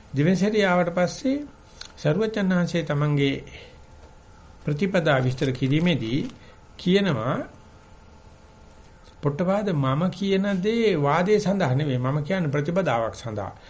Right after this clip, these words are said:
කර බලන දෙයක් සඳහා, Tamanට උරගා බලන්න පුළුවන් දෙයක්, සප්පටි හිරකම්. Tamanටම නිෂ්ප්‍රභා කරන්න බැරි තරම් ප්‍රත්‍යක්ෂයක්. එහෙම නැත්නම්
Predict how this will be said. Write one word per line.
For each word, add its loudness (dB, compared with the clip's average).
කර 2
බලන 4
දෙයක් -2
සඳහා, -4
Tamanට -2
උරගා 0
බලන්න 2
පුළුවන් -4
දෙයක්, -4
සප්පටි 0
හිරකම්. 2
Tamanටම 0
නිෂ්ප්‍රභා 0
කරන්න 0
බැරි 4
තරම් 2
ප්‍රත්‍යක්ෂයක්. -4
එහෙම -2
නැත්නම් -4